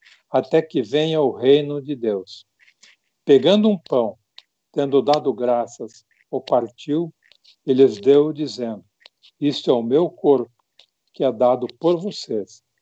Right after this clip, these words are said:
Fazei isso em memória de mim." Amém, amados. Nós oramos agradecendo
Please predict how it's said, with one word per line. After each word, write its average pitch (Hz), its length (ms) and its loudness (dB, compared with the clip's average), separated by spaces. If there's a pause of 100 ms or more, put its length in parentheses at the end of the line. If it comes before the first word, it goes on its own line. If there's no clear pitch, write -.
(460)
Fazei 127 360 2
isso 160 480 0 (480)
em 143 60 -6
memória 127 580 2
de 120 160 -6
mim." 104 260 -12 (2000)
Amém, 131 360 -4
amados. 120 560 -6 (520)
Nós 139 260 0
oramos 139 540 4
agradecendo 131 840 -4